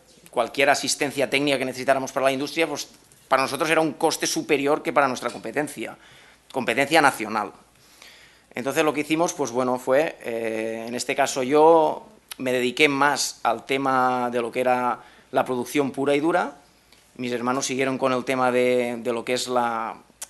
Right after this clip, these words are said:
el, el feedback de ideas que me transmitían a mí, y yo por la experiencia de mi día a día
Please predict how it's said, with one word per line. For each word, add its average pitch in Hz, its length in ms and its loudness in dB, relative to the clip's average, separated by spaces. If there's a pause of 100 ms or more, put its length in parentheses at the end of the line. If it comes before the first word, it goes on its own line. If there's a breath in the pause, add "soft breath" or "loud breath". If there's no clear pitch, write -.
(120)
el, 113 220 -8
el 113 140 -6
feedback 127 380 2
de 123 100 -2
ideas 127 580 0 (540 soft breath)
que 139 100 -2
me 123 120 0
transmitían 123 520 -2
a 139 100 2
mí, 175 300 -4 (140)
y 120 140 -12
yo 120 160 -4
por 123 160 -6 (200)
la 120 120 -2
experiencia 131 500 -2
de 127 100 2
mi 120 140 -2
día 131 220 0
a - 20 2
día 127 320 0